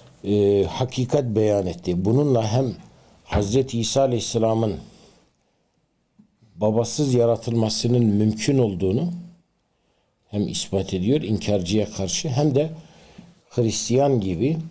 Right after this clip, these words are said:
bu konuda ifrat edenlere onun babasız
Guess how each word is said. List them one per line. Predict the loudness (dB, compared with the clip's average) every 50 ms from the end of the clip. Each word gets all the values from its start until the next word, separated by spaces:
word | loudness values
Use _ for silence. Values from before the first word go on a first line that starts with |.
| -16 -20 -20 _ _ _ _ _ _ _ _ _ -8
bu | -6 -6 -6 -4
konuda | -2 0 0 2 2 2 2 0 0
ifrat | 0 -2 -6 -2 -2 -2 -2 -2 -6
edenlere | -6 -2 -2 0 0 0 0 0 0 0 -2 -4 -12 -18 -20 -20 -20 -20 -20 _ -20 -20 _ _ -2
onun | 0 0 2 2 2 2
babasız | 2 2 2 2 0 0 -2 0 0 0 0